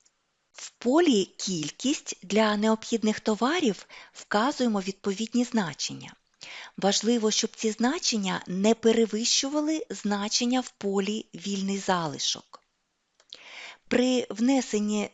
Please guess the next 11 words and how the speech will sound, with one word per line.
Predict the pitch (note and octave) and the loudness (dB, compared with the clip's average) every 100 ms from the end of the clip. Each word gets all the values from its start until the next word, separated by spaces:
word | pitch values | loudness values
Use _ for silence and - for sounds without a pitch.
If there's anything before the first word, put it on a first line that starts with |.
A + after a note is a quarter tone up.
| - | -10
значень | G3 A3+ F#3+ - F3 | -4 -2 -2 -4 -6
в | F3 | -10
полі | - G#3 F#3+ F#3 | -8 -4 -4 -4
«Кількість» | - C#4 G4 - F3+ - - - - - - - | -4 -2 -2 -4 -8 -8 -18 -20 -20 -20 -20 -16
значення | G3 - A3 A#3 - A3 A3 | -12 -2 2 2 2 0 0
в | G#3 | 0
полі | - A3+ A3 | 2 2 2
«Сума» | - A#3+ C4 D#4 F4 G4 - - - | -2 -4 -2 -2 -2 -6 -14 -20 -12
буде | F#3+ A3 B3+ D#4+ D#4+ F#4+ | -8 -4 2 4 4 0
розраховано | G#3 G#3 G#3+ G#3+ - G#3 A3 G#3+ G#3+ | -4 -2 0 -2 -2 -2 0 0 -2
автоматично. | G3 F#3+ - G#3 G#3+ - E3 - - - | -2 -4 -2 0 0 -4 -4 -2 -4 -6